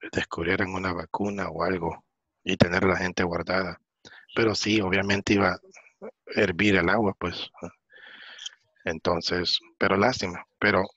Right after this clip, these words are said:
cada día, di-, pues, en el lado bueno, cada día se está descubriendo algo nuevo, entonces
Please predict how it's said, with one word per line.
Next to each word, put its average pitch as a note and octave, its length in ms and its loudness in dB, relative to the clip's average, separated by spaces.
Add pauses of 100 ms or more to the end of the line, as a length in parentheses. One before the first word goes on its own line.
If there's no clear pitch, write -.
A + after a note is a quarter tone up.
(240)
cada A2 240 6
día, B2+ 240 8
di-, A#2 120 4
pues, A2+ 240 0
en A2+ 100 2
el A2 100 4
lado C#3 220 6
bueno, D#3+ 240 2
cada A#2+ 260 2
día A#2+ 180 4
se G2+ 100 -2
está - 160 -2
descubriendo F#2+ 460 -2
algo E2 200 -4
nuevo, E2 340 -4
entonces F#2 560 -2